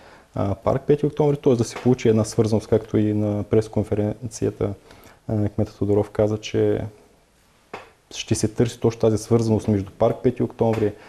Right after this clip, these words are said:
паркчето над операта, парк Алана, а, с впоследствие ремонта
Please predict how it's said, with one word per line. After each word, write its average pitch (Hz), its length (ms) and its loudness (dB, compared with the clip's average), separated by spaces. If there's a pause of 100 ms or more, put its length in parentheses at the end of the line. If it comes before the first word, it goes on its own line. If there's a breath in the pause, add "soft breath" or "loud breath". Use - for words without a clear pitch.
(240 loud breath)
паркчето 117 460 -2
над 113 240 2
операта, 107 500 2 (340 loud breath)
парк 117 280 2
Алана, 113 420 2 (380 loud breath)
а, 104 440 0
с - 680 -4 (580 soft breath)
впоследствие - 760 0
ремонта 107 460 2